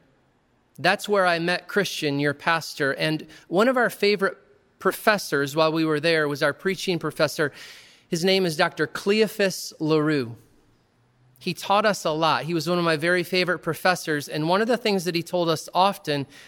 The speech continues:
was this. I can hear him saying it to me in my mind now. He said, "Vito, don't preach a three-point sermon. Don't preach a two-point sermon. You have to preach a one-point sermon."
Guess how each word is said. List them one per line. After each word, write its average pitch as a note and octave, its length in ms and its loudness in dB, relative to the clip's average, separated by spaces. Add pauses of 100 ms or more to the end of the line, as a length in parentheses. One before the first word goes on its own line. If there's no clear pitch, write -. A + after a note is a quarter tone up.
(160)
was D3 300 -2
this. D3+ 280 0
I D3+ 120 0
can E3+ 160 -2
hear A3 180 2
him G#3 100 2
saying F#3+ 280 0
it - 140 -4
to - 100 -4
me E3 120 4
in D#3 80 2
my D#3 120 4
mind D3+ 340 2
now. D3+ 200 2
He C3 60 -2
said, B2 240 -4
"Vito, A3 420 4 (880)
don't G3+ 380 4
preach A3+ 300 0
a A3+ 60 4
three-point G#3 540 0
sermon. D3 420 0 (160)
Don't A#3 540 2
preach - 540 -2 (100)
a F3 60 2
two-point G#3+ 540 0
sermon. C3 500 -2 (1000)
You C#3 100 2
have D#3+ 80 0
to D3+ 100 -6
preach F#3 240 0
a D3+ 60 0
one-point D3 580 0
sermon." A2+ 420 -4